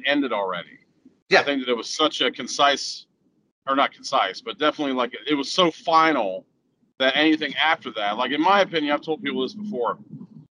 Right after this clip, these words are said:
Speaker 1: if they were gonna have, if they were gonna have a sort of reclamation of, of that ending and stuff,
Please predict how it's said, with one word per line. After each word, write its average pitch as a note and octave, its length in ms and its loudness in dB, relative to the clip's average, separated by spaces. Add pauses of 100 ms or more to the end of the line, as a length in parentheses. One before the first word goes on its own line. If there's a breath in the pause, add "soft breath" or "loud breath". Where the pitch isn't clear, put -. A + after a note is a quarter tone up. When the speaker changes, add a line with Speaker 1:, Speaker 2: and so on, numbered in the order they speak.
(140)
Speaker 1:
if C3 140 -6
they F#3 140 6
were G3 120 6
gonna E3 200 2
have, D3+ 480 2 (760)
if C3+ 100 -12
they E3 80 0
were F#3+ 60 2
gonna E3 180 0
have D3 300 2
a A#2+ 460 -4 (260)
sort C3+ 300 -4
of A#2 180 -2 (720)
reclamation C3+ 800 0
of, G#2+ 240 -4 (160)
of A2 180 -4
that A#2 240 2
ending B2 380 -4
and G2+ 100 -6
stuff, G#2 340 -4